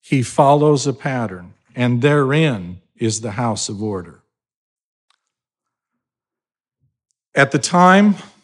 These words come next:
I was excommunicated, I was in good standing with the Lord. I had nothing amiss in my personal life. There was no sin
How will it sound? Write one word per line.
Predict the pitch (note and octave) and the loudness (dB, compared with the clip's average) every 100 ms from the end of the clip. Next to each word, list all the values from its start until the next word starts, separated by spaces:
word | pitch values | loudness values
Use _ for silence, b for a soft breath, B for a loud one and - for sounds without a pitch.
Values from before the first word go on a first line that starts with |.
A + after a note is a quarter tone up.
| _ _ _ _ _ _ _ | _ _ _ _ _ _ _
I | C3+ D#3 | 2 6
was | F3 E3 | 6 6
excommunicated, | E3 - F#3 D#3 C#3 C3 - B2+ A#2+ C3+ D3+ | 2 2 2 4 4 2 0 -2 0 -2 -4
I | - C3+ | -4 0
was | C3 A#2 | 0 2
in | C3+ D#3 | 4 4
good | D#3+ D#3+ | 4 2
standing | - D3+ C3+ B2+ C3 C3 | -2 0 2 2 2 2
with | A#2+ B2 - | 2 2 2
the | C3 | 0
Lord. | C#3+ D3+ A#2 E2 - _ _ _ _ _ _ _ _ _ _ _ _ _ _ _ | 2 2 2 -2 -10 _ _ _ _ _ _ _ _ _ _ _ _ _ _ _
I | B2 D3 | 2 4
had | D#3 D3 D#3 D3+ C3+ | 4 4 4 4 4
nothing | C3+ D3 E3+ D3+ | 2 2 2 2
amiss | C#3 C3 A2+ A2+ - | 2 2 2 0 -2
in | B2 | 0
my | A#2+ A2+ | 0 0
personal | A2+ A#2+ G#2+ C3 A2 | -2 -2 -2 -4 -4
life. | G#2+ G2 F2 E2+ _ _ _ _ _ _ | -4 -8 -12 -20 _ _ _ _ _ _
There | C3 C3+ | 0 4
was | C#3 B2 | 4 4
no | C3 C#3+ D#3 | 4 6 4
sin | - D#3+ C#3 C3+ C3 | 2 0 0 -2 -4